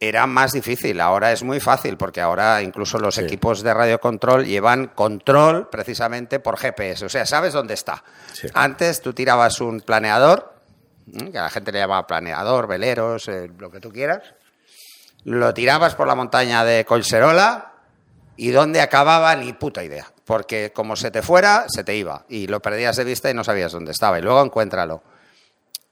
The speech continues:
Speaker 1: Eh, a todos los que les ha gustado en algún momento el aeromodelismo, el primero lo han roto el primer día. Esto es así. Eh,
Speaker 2: Pues igual,
Speaker 1: todo
Speaker 2: ¿no?
Speaker 1: requiere
Speaker 2: También.
Speaker 1: una formación.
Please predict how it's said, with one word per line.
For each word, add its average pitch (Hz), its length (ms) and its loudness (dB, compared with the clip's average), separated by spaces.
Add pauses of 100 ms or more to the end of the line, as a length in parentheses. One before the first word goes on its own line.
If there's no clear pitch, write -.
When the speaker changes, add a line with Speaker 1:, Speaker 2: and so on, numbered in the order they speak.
(100)
Speaker 1:
Eh, 113 680 2
a 107 240 0
todos 156 320 2
los 127 180 -2
que 113 320 0
les 101 240 -4 (320)
ha 113 140 4
gustado 117 340 0
en 110 80 2
algún 104 220 -2
momento 107 320 -2
el 104 80 0
aeromodelismo, 117 800 0 (640)
el 117 160 -2
primero 147 380 4
lo 151 80 4
han 127 160 2
roto 151 500 2
el 139 140 0
primer 98 340 -2
día. 73 260 -10 (440)
Esto 120 300 -4
es 85 120 -6
así. - 200 -10 (2000)
Eh, 139 280 6
Speaker 2:
Pues - 0 -
igual, 98 300 0
Speaker 1:
todo 202 180 6
Speaker 2:
¿no? 214 80 4
Speaker 1:
requiere 180 240 2
Speaker 2:
También. 170 140 2
Speaker 1:
una - 20 2
formación. 107 640 -2